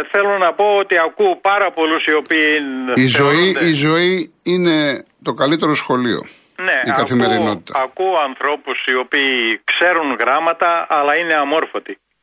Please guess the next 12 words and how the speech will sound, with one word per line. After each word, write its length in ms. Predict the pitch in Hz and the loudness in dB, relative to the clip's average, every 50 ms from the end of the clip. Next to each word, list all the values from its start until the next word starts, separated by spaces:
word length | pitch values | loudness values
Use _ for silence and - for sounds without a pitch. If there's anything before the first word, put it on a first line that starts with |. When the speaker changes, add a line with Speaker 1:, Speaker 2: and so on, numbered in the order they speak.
| _ _ _ | _ _ _
Speaker 2:
Πολύ 240 | - 165 165 156 139 | 0 2 4 4 4
ωραία, 180 | 117 98 90 | 4 2 2
συμφωνώ 420 | - - - 135 135 156 151 147 139 | 0 0 0 0 2 2 2 4 2
μαζί 240 | 135 120 113 113 | 2 0 -2 -4
σας. 140 | 104 147 135 | -4 -4 -2
Speaker 1:
Ε, 100 | 131 131 127 127 123 123 120 120 120 117 113 113 110 110 107 110 113 123 - - - 151 143 139 135 135 147 | 0 0 0 0 0 0 0 0 0 0 0 0 0 0 0 0 -2 -4 -6 -8 -4 -4 -2 -2 -2 0 -2
δυστυχώς. 640 | 156 - - - 147 - - 143 127 117 - - - _ _ _ _ _ _ | -2 -2 -2 -4 -4 0 0 0 0 0 -2 -6 -8 _ _ _ _ _ _
Γιατί 340 | - 127 135 135 - 180 170 | -4 -2 -2 0 0 -2 -4
και 120 | - - | 0 0
η 140 | 160 151 147 | 0 2 2
μάνα 320 | 143 160 175 170 160 147 135 | 2 0 0 2 2 0 0
μου, 320 | 135 139 143 151 165 - | -2 -2 -4 -4 -6 -8